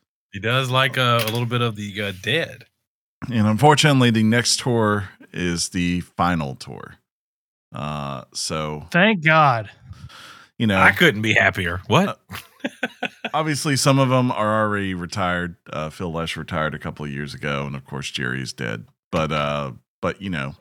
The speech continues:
Speaker 2: the rest of them have been going on strong for fifty plus years now,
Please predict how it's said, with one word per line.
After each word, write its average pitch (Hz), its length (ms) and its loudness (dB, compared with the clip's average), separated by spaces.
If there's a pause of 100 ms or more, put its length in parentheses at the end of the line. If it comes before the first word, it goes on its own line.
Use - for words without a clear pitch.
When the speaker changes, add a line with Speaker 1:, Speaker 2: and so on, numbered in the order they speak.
(460)
Speaker 2:
the 110 80 0
rest 139 240 4
of 135 80 0
them 127 220 4
have 120 140 4
been 113 140 0
going 117 240 2
on 113 180 0
strong 117 440 0
for 85 300 -4
fifty 92 380 -8
plus 92 320 -4
years 98 280 -2
now, 71 320 -8